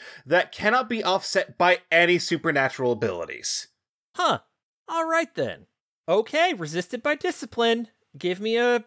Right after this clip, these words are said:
Speaker 2: big ol' roll there, Chief.
Speaker 1: That's gonna be three pluses. That is a seven. I do not care if I know what his role is or not. I am going to s-, put a fate point into that, tagging, um, no, invoking Protective Streak a mile long to make that a nine.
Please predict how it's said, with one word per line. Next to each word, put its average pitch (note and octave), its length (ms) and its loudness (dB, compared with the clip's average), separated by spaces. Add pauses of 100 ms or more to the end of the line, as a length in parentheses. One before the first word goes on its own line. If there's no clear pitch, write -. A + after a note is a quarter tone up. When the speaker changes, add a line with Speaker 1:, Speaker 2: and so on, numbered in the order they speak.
Speaker 2:
big B3+ 180 -2
ol' C4+ 220 2
roll C#4 340 2
there, F#3 240 2
Chief. G#3 540 -8 (180)
Speaker 1:
That's - 160 -2
gonna F3 160 0
be D#3 100 -2
three F3+ 380 0
pluses. G#3 540 0
That D#3 160 2
is C3 140 -2
a A#2+ 40 -4
seven. G#3 640 0 (380)
I A#3+ 140 6
do A3 160 -4
not E3 220 2
care G3 260 4
if G#3+ 100 0
I A3 100 2
know G3+ 160 4
what G3+ 140 4
his G3 140 0
role F#3 180 4
is F3+ 120 2
or F#3 80 2
not. F3 340 2
I F#3 180 4
am G3 200 0
going D#3+ 280 0
to C3 120 -6
s-, A#2+ 120 -4
put - 220 -2
a B2 60 0
fate - 320 0
point F3 240 -2
into F3 260 -2
that, E3+ 320 2 (420)
tagging, D3 680 0 (120)
um, B2+ 480 2
no, D3+ 140 0
invoking D3+ 680 0
Protective D3 340 -4
Streak D3+ 200 -8
a C3 60 -4
mile C3 340 2
long E3 360 0 (260)
to A3 180 0
make F#3 260 0
that D#3+ 160 4
a C#3+ 80 4
nine. F2 600 -4